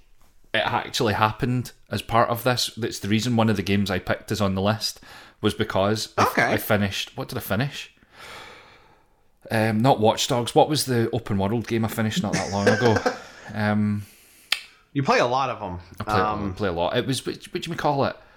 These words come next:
Speaker 1: Um,
Speaker 2: Watch Dogs two.
Speaker 1: Runabout with a Dildo.
Speaker 2: Saints Row.
Speaker 1: Saints Row. Well done. Jeez. Doesn't take much, does it, to remind someone
Speaker 2: Three.
Speaker 1: what that g-, Saints Row three?
Speaker 2: No, no, you, you can say a lot of weird things and people will just go, "Oh, Saints Row."
Speaker 1: Yeah.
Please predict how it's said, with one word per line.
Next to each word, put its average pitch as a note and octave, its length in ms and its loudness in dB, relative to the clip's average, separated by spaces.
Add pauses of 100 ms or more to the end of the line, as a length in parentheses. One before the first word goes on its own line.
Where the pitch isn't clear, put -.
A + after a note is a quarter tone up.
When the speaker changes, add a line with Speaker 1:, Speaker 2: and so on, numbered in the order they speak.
(340)
Speaker 1:
Um, B2 720 0
Speaker 2:
Watch C3+ 160 0
Dogs C#3+ 240 0
two. D3 200 0 (600)
Speaker 1:
Runabout C3+ 400 6
with A2+ 100 2
a - 100 0
Dildo. A2+ 400 4 (1600)
Speaker 2:
Saints A3 300 0
Row. G#2+ 220 0
Speaker 1:
Saints D#3+ 360 8
Row. A#2+ 280 8 (120)
Well D#3 140 6
done. C#3 280 6
Jeez. - 420 -4 (120)
Doesn't C3+ 200 0
take B2 180 0
much, B2+ 260 2
does B2+ 140 2
it, C3+ 140 -2
to A#2 80 0
remind G2+ 280 4
someone - 220 6
Speaker 2:
Three. G2 80 -2
Speaker 1:
what F2 140 -8
that F#2+ 160 -2
g-, - 80 -6 (200)
Saints B2+ 300 -4
Row A2+ 80 -2
three? A2+ 300 -2 (160)
Speaker 2:
No, A3 420 4
no, G#3+ 240 2
you, G3 200 -2
you G3 200 2
can - 140 0
say G3+ 100 2
a F3+ 80 2
lot E3 220 2
of C#3+ 120 -4
weird D#3 240 2
things D3 240 0
and B2+ 140 0
people C3+ 240 2
will B2+ 80 2
just C3+ 180 -2
go, C#3 140 0
"Oh, F3+ 140 2
Saints D#3 280 -2
Row." E3 160 0 (120)
Speaker 1:
Yeah. B2 220 2